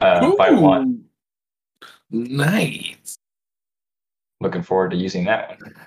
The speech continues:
Speaker 2: I'm gonna say you guys have G Ricknet spice, uh, which isn't super rare, but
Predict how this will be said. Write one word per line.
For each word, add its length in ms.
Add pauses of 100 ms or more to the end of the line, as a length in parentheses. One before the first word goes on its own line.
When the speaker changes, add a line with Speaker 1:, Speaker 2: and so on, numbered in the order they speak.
(400)
Speaker 2:
I'm 100
gonna 180
say 300
you 140
guys 560
have 760 (380)
G 260
Ricknet 460 (160)
spice, 760 (640)
uh, 180
which 220
isn't 240
super 420
rare, 400
but 480